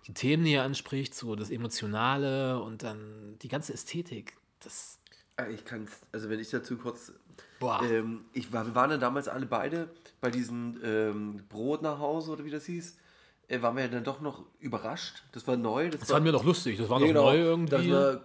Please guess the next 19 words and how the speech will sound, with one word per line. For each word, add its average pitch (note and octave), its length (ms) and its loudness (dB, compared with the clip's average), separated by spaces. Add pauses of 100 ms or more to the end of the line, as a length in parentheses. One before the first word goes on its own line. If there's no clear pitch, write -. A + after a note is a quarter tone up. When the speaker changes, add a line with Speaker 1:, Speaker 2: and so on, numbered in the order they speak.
(100)
Speaker 2:
cool. F#3+ 320 4
Also, D#3 220 0
wa- D3 100 0 (400)
Speaker 1:
Es - 140 -2
hat C#3 100 -4
aber A2+ 160 -4
auch B2 140 -2
nur B2+ 140 -2
in A#2 200 -6
Kombination A#2 400 -4
mit G#2 80 -6
dem G2 140 -6
Video. G2 280 -6
Hätten A2+ 160 -4
wir A2+ 120 2
nur G3+ 260 6
das D#3+ 220 4
Lied D#3+ 160 -2
gehört, G2+ 420 -4